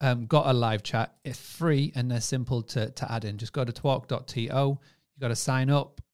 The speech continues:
You'll get a, a little plugin. Um, and what we'll do on the back end is that we'll show you how to install the plugin.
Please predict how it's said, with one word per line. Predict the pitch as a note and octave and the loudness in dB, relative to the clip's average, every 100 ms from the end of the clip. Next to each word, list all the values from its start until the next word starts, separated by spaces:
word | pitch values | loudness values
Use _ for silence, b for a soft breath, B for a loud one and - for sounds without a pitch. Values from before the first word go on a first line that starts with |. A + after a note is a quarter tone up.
| _ | _
You'll | C#3+ | -4
get | A#2 A#2+ | 0 2
a, | A#2+ A2+ - - | 2 0 -6 -4
a | |
little | A#2+ A2+ | -4 -2
plugin. | - D#3 D3+ C#3+ C#3 b b b _ | -2 0 2 2 0 b b b _
Um, | A#2+ A#2 A#2 - - | -2 -2 -2 -8 -4
and | B2+ | 0
what | C3 | 2
we'll | C3 B2 | 2 2
do | C3 B2+ - | 2 0 0
on | B2+ | -2
the | A#2+ | 0
back | A2 C#3+ - | 0 -2 -2
end | C3 B2 | -4 -2
is | A2+ | -2
that | C3+ | -4
we'll | B2 A#2+ | -4 -6
show | - B2+ | -4 -4
you | B2 | -4
how | A2+ | -4
to | B2 - | -8 -8
install | A2 - C#3+ C#3 | -12 -6 -4 -2
the | B2+ | -4
plugin. | - B2+ A#2+ A#2 | -6 -6 -6 -8